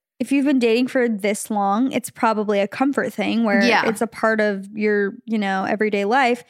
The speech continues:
Speaker 1: And
Speaker 2: That's
Speaker 1: when
Speaker 2: what I'm
Speaker 1: that
Speaker 2: saying.
Speaker 1: switches
Speaker 2: Wait
Speaker 1: up,
Speaker 2: months.
Speaker 1: yeah, when it switches up, it is gonna be uncomfortable, but don't mistake that discomfort for being like, "I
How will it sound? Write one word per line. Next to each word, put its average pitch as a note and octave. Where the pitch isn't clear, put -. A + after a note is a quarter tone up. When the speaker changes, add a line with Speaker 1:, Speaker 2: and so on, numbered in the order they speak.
Speaker 1:
And -
Speaker 2:
That's A#3+
Speaker 1:
when B3+
Speaker 2:
what -
I'm A#3+
Speaker 1:
that A3+
Speaker 2:
saying. A3+
Speaker 1:
switches F#3
Speaker 2:
Wait G#3+
Speaker 1:
up, D#4
Speaker 2:
months. -
Speaker 1:
yeah, A#3+
when A3+
it A3
switches A3+
up, B3+
it B3
is C#4
gonna A3+
be G#3+
uncomfortable, G3+
but G3+
don't A3
mistake A3+
that G#3+
discomfort A#3
for G3+
being G3+
like, A3
"I G#3+